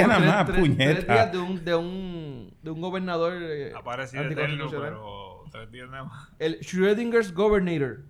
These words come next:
Speaker 2: Es que el Schrödinger's Cat, <laughs> eh, el gato este que no se sabe si está vivo o muerto. Pues este es el gobernador que
Speaker 1: Sé
Speaker 2: es,
Speaker 1: que estás
Speaker 2: este,
Speaker 1: tratando de tirarte un chiste científico
Speaker 2: <laughs> No me sale.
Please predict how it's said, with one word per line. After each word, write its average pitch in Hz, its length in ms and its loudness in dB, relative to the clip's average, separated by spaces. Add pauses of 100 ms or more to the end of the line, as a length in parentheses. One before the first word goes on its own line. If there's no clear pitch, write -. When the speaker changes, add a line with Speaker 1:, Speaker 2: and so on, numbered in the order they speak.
(1400)
Speaker 2:
Es 151 100 -6
que 202 120 -2
el 180 100 -4
Schrödinger's 202 500 0
Cat, 196 240 -2 (380)
<laughs> - 260 -14
eh, 175 720 -6
el 151 80 -10
gato 165 280 2
este 180 180 2
que 185 60 0
no 175 80 4
se 175 100 -2
sabe 185 160 6
si 190 60 0
está 180 200 -2
vivo 190 140 2
o 185 80 2
muerto. 190 340 -4 (440)
Pues 143 100 -2
este 151 140 -4
es 175 60 0
el 180 40 -2
gobernador 196 460 -2
que 175 100 -4
Speaker 1:
Sé 156 140 4
Speaker 2:
es, 143 60 4
Speaker 1:
que 160 100 4
estás 160 220 4
Speaker 2:
este, 147 120 2
Speaker 1:
tratando 165 400 4
de 143 140 4
tirarte 131 440 2
un 143 180 0
chiste 139 360 0
científico 123 800 0 (200)
Speaker 2:
<laughs> - 200 -10
No 170 100 -10
me 185 80 -4
sale. 170 340 -4